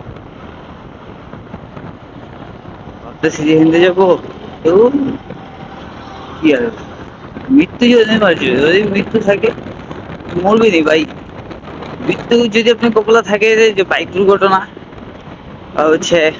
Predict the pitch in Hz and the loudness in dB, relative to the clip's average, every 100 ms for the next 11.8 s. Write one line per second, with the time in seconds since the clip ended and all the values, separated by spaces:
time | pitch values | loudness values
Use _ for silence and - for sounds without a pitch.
0 | - - - - - - - - - - | -12 -16 -16 -18 -18 -16 -16 -16 -16 -16
1 | - - - - 151 175 185 190 185 180 | -16 -18 -18 -4 2 4 4 4 6 4
2 | 185 180 180 156 160 160 - 185 190 190 | 4 2 2 2 2 -2 -4 0 2 0
3 | - - 196 190 - 240 240 220 214 226 | -2 -2 -2 0 0 0 2 2 2 0
4 | 214 185 156 165 170 156 - - 190 196 | 2 4 4 4 2 0 -2 0 0 0
5 | - - - - 185 - 220 214 202 208 | -6 -8 -12 -6 -6 -2 0 0 0 0
6 | 185 180 214 165 123 120 - - 147 165 | 0 -2 0 2 2 -2 -4 -4 -2 0
7 | 123 160 180 170 160 - 165 156 - - | -2 -2 -4 -2 -4 -2 -2 -2 -6 -14
8 | - - 170 202 202 180 190 190 170 170 | -8 -4 0 0 0 0 0 0 -2 -2
9 | 311 - - - - - - - - - | -2 -2 -12 -18 -18 -20 -18 -16 -16 -16
10 | - - - - 196 208 214 202 185 202 | -16 -16 -14 -4 0 0 0 2 4 4
11 | 202 220 185 185 208 220 233 285 | 4 2 4 2 4 4 6 6